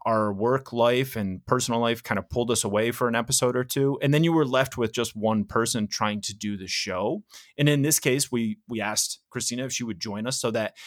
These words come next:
in theory, there's always at least two people having a conversation, sharing and talking about video games, and with hopes and, and p-, at least for the last couple of months, it's working out no problem where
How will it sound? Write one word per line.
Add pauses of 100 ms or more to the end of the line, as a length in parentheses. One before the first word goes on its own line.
(340)
in
theory,
there's
always
at
least
two
people
having
a
conversation,
sharing
and
talking
about
video
games, (300)
and
with
hopes
and, (100)
and (200)
p-, (140)
at
least (360)
for
the
last
couple
of
months, (100)
it's
working
out
no
problem
where